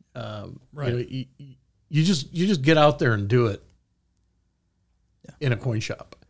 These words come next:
Speaker 3: Yeah.
Speaker 2: You
Speaker 1: And
Speaker 2: have
Speaker 1: buy,
Speaker 2: to.
Speaker 1: and you
Speaker 2: Yeah.
Speaker 1: buy coins.
Speaker 2: You have
Speaker 1: And
Speaker 2: to.
Speaker 1: where me, I'm, you know, I'm so susceptible of, like, okay, well, you know,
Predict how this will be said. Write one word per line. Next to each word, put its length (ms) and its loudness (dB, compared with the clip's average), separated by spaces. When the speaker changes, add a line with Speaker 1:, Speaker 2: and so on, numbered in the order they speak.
Speaker 3:
Yeah. 120 -16
Speaker 2:
You 100 2
Speaker 1:
And 80 6
Speaker 2:
have 100 4
Speaker 1:
buy, 200 2
Speaker 2:
to. 120 -14
Speaker 1:
and 120 0
you 80 4
Speaker 2:
Yeah. 40 2
Speaker 1:
buy 160 2
coins. 520 -10
Speaker 2:
You 100 -2
have 120 -2
Speaker 1:
And 80 -6
Speaker 2:
to. 120 -10
Speaker 1:
where 200 2
me, 460 2
I'm, 320 -6
you 100 -10
know, 120 -6
I'm 160 -6
so 560 -2
susceptible 880 -2
of, 140 -10
like, 260 -12
okay, 300 -12
well, 260 -14
you 60 -16
know, 100 -16